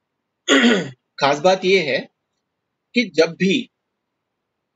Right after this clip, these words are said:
electron का case आपको अगर देखना है और अगर आपको hole का case देखना है, तो एक चीज आपको हमेशा ध्यान रखनी कि अगर electron एक या दो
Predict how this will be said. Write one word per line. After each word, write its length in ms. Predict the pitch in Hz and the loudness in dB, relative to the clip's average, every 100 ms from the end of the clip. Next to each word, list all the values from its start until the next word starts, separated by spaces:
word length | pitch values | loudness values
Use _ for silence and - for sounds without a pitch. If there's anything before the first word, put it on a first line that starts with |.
| _ - | _ -2
electron 600 | 151 170 - - 254 262 | 0 0 0 2 2 2
का 100 | 240 | -2
case 300 | 226 185 180 | 0 0 0
आपको 280 | 165 - 175 | -2 -2 0
अगर 220 | 160 156 147 | 2 0 0
देखना 360 | 131 123 120 | -2 0 -2
है 200 | 110 117 - _ _ _ _ _ _ _ _ _ _ | -4 -6 -14 _ _ _ _ _ _ _ _ _ _
और 140 | 156 196 | 0 2
अगर 200 | 175 190 | 0 2
आपको 320 | 214 196 220 190 | 0 0 -2 -2
hole 320 | 139 175 233 | 0 0 2
का 120 | 240 | 0
case 280 | 233 170 147 | 0 -2 -2
देखना 340 | 131 120 120 104 | -2 -4 -4 -8
है, 160 | 90 - _ _ _ - | -8 -12 _ _ _ -6
तो 160 | 427 - | -6 0
एक 220 | 370 233 - | 0 0 -4
चीज 280 | - 208 202 - | -4 -4 -4 -4
आपको 340 | 139 139 - 180 | -4 -2 -2 -2
हमेशा 400 | 160 160 160 185 | -2 -4 -2 -2
ध्यान 320 | 151 131 117 | -2 -4 -2
रखनी 260 | 98 - _ _ _ _ _ - _ | -4 -8 _ _ _ _ _ -20 _
कि 140 | - 262 - 156 | -4 -4 -2 0
अगर 340 | 160 254 262 - | 2 2 0 -2
electron 680 | 170 170 - - 196 214 226 - _ _ _ _ | -2 -2 -4 -2 0 0 -4 -12 _ _ _ _
एक 440 | 160 165 190 - - - - _ _ _ _ _ _ _ - | -2 0 0 -2 -10 -12 -18 _ _ _ _ _ _ _ -8
या 340 | 135 165 202 | -2 2 2
दो 320 | 185 139 127 | 0 -2 -2